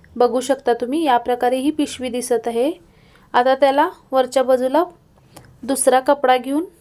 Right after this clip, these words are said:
जोडून घ्यायचा. असे मी दोन कपडे घेतले होते बघा दोन्ही साईडला.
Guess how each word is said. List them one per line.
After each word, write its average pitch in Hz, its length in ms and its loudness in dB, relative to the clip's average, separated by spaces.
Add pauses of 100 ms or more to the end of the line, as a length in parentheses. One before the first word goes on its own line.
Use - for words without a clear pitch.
(1300)
जोडून 262 300 6
घ्यायचा. 240 440 2 (720)
असे 254 240 -2
मी 285 140 2
दोन 277 300 4
कपडे 247 300 2
घेतले 240 300 0
होते 226 220 2
बघा 220 260 0
दोन्ही 240 340 2
साईडला. 226 480 2